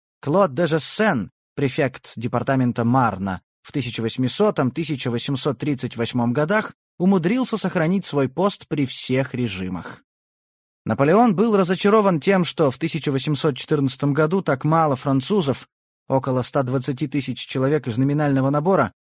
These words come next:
превышающего это количество в несколько раз, отозвалось на его призыв взяться за оружие,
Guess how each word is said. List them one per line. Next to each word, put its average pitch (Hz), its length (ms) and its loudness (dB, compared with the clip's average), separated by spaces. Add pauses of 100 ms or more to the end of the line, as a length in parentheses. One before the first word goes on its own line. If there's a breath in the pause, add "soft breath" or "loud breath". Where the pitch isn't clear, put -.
превышающего 131 840 0
это 131 240 -2
количество 127 520 -2
в 107 60 -4
несколько 120 460 0
раз, 113 260 0 (480)
отозвалось 147 680 2
на 202 120 2
его 202 160 4
призыв 185 540 0
взяться 151 500 0
за 170 200 4
оружие, 95 540 -2